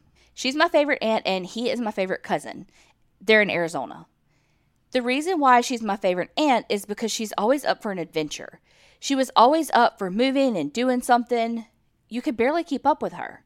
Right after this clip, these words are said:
I always looked up to her, but I hadn't seen her in the past ten years, and I was excited to see her.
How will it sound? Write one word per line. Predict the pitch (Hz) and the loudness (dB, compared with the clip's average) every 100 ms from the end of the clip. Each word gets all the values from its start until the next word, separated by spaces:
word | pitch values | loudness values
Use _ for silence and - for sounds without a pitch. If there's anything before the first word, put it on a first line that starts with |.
| _ | _
I | 220 | 6
always | - 302 359 | 8 8 4
looked | 277 - | -2 0
up | 233 - | 0 0
to | 180 | -4
her, | 175 143 - - _ | -2 -4 -6 -20 _
but | - | 2
I | 233 | 4
hadn't | 294 359 311 | 4 2 0
seen | 302 269 | -2 0
her | |
in | 233 | 0
the | 190 | -2
past | 214 196 - | -2 -2 -6
ten | 202 190 | -8 -4
years, | 240 185 175 | -2 -2 -4
and | - 185 | -4 -4
I | |
was | 185 | -6
excited | - - 214 202 | -8 -4 -4 -4
to | |
see | 160 247 269 | -8 -8 -8
her. | - - | -10 -18